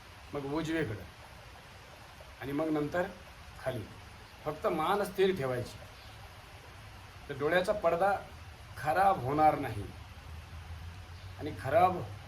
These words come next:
होतोय, थोडंसं भुरकट दिसतंय किंवा थोडंसं अंधुक दिसतंय, डोळ्यामध्ये टिक पडणे टीप पडणे,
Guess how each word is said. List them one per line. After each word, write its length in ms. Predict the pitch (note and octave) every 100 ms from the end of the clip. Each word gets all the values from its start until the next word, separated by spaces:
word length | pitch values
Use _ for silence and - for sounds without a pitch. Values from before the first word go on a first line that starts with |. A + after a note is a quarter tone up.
| -
होतोय, 440 | D3+ G3 D3+ C3 A#2+ - - - - - -
थोडंसं 340 | C#3 D#3 E3+ A#2
भुरकट 360 | C#3+ C#3+ F#3 -
दिसतंय 460 | - - - D#3+ A#2+ - - - - - - - - - - - - -
किंवा 200 | D#3+ E3+ D3+
थोडंसं 260 | D#3+ E3+
अंधुक 460 | - D#3 E3+ F#3+ F#3
दिसतंय, 520 | C#3 C#3+ - C3 G#2 G2 - - - - - - - - - - - - - - - - - A#2
डोळ्यामध्ये 640 | C#3+ F#3 G3 G3+ A3 - - - - - - -
टिक 240 | A3 -
पडणे 440 | - D#3 D3 D#3+ F3 - - - - - - - - - - - - - -
टीप 180 | A3 -
पडणे, 260 | F3+ D#3